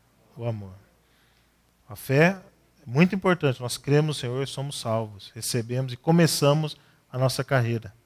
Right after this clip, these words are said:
A esperança da volta do Senhor. E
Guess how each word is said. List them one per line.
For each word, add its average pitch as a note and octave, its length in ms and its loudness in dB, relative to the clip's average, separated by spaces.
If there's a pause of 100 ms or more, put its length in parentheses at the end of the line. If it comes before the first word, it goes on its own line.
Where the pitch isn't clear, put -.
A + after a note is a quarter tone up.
(540)
A - 20 -20
esperança D#3 640 8
da F3 120 4
volta C#3 400 -2
do C#3 100 -10
Senhor. A2+ 400 -6 (640)
E A#2 240 -10